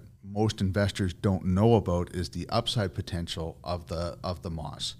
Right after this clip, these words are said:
Uh, recently, Vertex, uh, permitted five hundred and thirty-eight drill sites,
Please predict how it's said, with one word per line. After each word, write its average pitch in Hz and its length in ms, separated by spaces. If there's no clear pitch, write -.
Uh, 87 180
recently, 101 640
Vertex, 101 720
uh, 85 380
permitted 92 480
five 95 240
hundred 95 220
and 92 100
thirty-eight 90 480
drill 98 180
sites, - 400